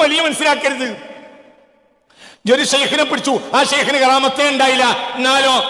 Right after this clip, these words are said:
എന്നാൽ നിനക്ക് ആ ആൾ അത്രയും വലിയ ഷെയ്ഖാണെങ്കിൽ അതാണ് ഷെയ്ഖിയത്തിന് അംഗീകരിക്കല്. ഉസ്മാനുൽ ഹാറൂനിക്ക് കറാമത്ത് ഉണ്ടായില്ല, ആദ്യം ഉണ്ടായിരുന്നു, പിന്നെ നിന്നു. പിന്നെ ഹസൻ സെഞ്ചുറി എന്ന എല്ലാവരും പോയി, കറാമത്ത് തേടി വന്നവരൊക്കെ പോയി. ഹസൻ എന്ന കുട്ടി പോയില്ല. അപ്പോൾ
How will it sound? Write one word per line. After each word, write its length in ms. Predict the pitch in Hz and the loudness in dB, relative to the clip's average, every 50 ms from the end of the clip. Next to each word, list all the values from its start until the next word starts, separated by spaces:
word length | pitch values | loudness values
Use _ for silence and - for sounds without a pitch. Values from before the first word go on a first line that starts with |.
| - - - - | -8 -10 -12 -8
എന്നാൽ 260 | 185 196 220 269 269 | -4 -2 0 0 0
നിനക്ക് 300 | 262 254 254 - - - | 0 0 -2 -2 -2 0
ആ 100 | 359 - 330 339 302 285 | 0 2 2 2 2 2
ആൾ 100 | 294 294 285 240 | 2 2 2 0
അത്രയും 360 | 202 - - 269 285 294 269 | 0 -2 -4 -4 -4 -2 0
വലിയ 200 | 262 254 254 254 | 0 0 0 0
ഷെയ്ഖാണെങ്കിൽ 600 | - 247 247 254 - 240 247 240 240 233 233 226 185 - - - - - | 0 0 0 0 0 0 0 0 0 0 0 -2 -4 -6 -8 -12 -6 -4
അതാണ് 360 | 180 190 196 277 311 320 311 233 - | -2 0 2 2 2 0 0 -2 -2
ഷെയ്ഖിയത്തിന് 500 | 240 262 247 - 262 269 262 262 277 254 | -2 -2 -2 -2 0 -2 -2 0 0 -2
അംഗീകരിക്കല്. 520 | 233 233 226 226 226 220 226 220 214 208 185 214 - - - - - - - - - - - - _ _ - | 0 0 0 0 -2 -2 -2 -2 -2 -2 -6 -8 -12 -16 -18 -18 -20 -20 -20 -20 -20 -20 -20 -20 _ _ -8
ഉസ്മാനുൽ 400 | - - 214 247 277 302 320 330 | -6 -2 0 0 2 2 2 2
ഹാറൂനിക്ക് 500 | 285 285 311 302 302 302 302 - 302 277 247 | 2 2 2 2 0 0 -2 -4 -4 -4 -2
കറാമത്ത് 380 | 254 262 277 285 294 269 285 277 | 0 0 2 2 0 -2 -2 -4
ഉണ്ടായില്ല, 420 | 240 240 262 269 269 269 254 254 233 208 - - - - | -2 0 0 2 2 2 2 0 0 0 -2 -6 -8 -4
ആദ്യം 280 | 185 226 262 277 330 302 | -2 -2 0 0 -2 -2
ഉണ്ടായിരുന്നു, 340 | 277 269 294 285 269 277 269 | 0 0 0 0 -2 -2 -2
പിന്നെ 200 | 269 269 247 240 | -2 0 0 -2
നിന്നു. 280 | 240 247 254 262 254 220 - - - - - - - | -2 0 2 2 2 2 0 -4 -10 -14 -16 -6 -4
പിന്നെ 180 | 277 294 311 | -2 0 0
ഹസൻ 420 | 285 240 269 - - 311 370 349 254 - | 2 2 0 0 0 -2 -2 -2 0 0
സെഞ്ചുറി 300 | 311 311 294 294 294 285 285 | 0 0 0 0 0 0 0
എന്ന 140 | 285 285 - | 0 -2 -2
എല്ലാവരും 400 | - 240 247 254 277 302 311 294 - - 254 | -2 -2 0 0 0 0 0 -2 -4 0 2
പോയി, 260 | 262 277 285 285 254 202 - - - - - 233 | 2 2 4 2 -2 -2 -4 -8 -10 -6 -2 0
കറാമത്ത് 380 | 220 233 269 294 302 - 302 262 | 2 2 2 2 0 -2 -2 -2
തേടി 180 | 269 262 262 269 | -2 0 2 2
വന്നവരൊക്കെ 360 | 254 247 247 240 - - 262 | 2 2 2 2 2 2 0
പോയി. 300 | - 247 240 226 202 - - - - - | 2 2 2 2 0 -4 -8 -12 -6 -2
ഹസൻ 280 | 226 240 - 330 359 339 - - 277 | -2 0 0 0 -2 -2 -2 -2 0
എന്ന 120 | 262 277 | 0 0
കുട്ടി 260 | 269 262 220 - 277 247 | 0 0 -4 -6 -6 -4
പോയില്ല. 420 | 240 220 233 247 247 240 233 240 226 214 175 - - - - | 0 2 2 2 2 2 0 2 2 2 0 -2 -8 -4 -4
അപ്പോൾ 340 | 202 226 254 294 302 294 277 | -4 0 2 0 2 2 0